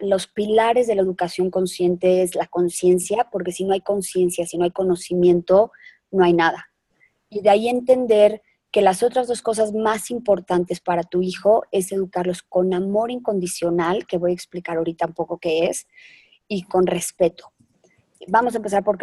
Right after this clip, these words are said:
por el respeto, porque sin respeto en realidad no puede haber amor. Entonces es empezar por respetarte a ti misma, respetar tú, tú quién eres y aceptarte por quién eres,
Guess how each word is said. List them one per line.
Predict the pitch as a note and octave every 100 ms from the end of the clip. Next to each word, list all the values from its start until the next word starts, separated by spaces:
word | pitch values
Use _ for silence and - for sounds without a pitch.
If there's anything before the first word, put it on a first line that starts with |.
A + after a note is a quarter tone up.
| F#3+
por | F#3+ F3+
el | F3
respeto, | E3+ - F#3+ F#3 F#3+
porque | F#3 F3+ F3+
sin | F3 F3
respeto | F3 - G3 F#3+ G3+ A#3 C#4
en | F#3+
realidad | F3 E3+ E3+ E3+ F3
no | F#3
puede | E3+ E3+
haber | E3 E3
amor. | D#3+ D#3 - - _ _ _ _ _
Entonces | - A3 G#3 A#3+ - G#3
es | A3 G#3 -
empezar | A3+ G#3 G#3 F#3 A#3 C4 C4+ -
por | A#3 G3
respetarte | F#3 F#3 - G3 F#3 A#3 B3
a | C#4
ti | -
misma, | G#3 F3+ F#3 F#3+
respetar | F3+ - - F3+ - F#3 G3 - _ _ _ _ _
tú, | G3+ F#3+ F#3 F#3 -
tú | A3+ B3+
quién | B3+ A3 G#3 F#3+
eres | F#3 F#3+ F#3 -
y | F3+
aceptarte | D#3+ - E3+ - F#3 F3+ G#3+
por | F#3+ F3
quién | F3+ F3
eres, | E3+ E3+ F#3+ F#3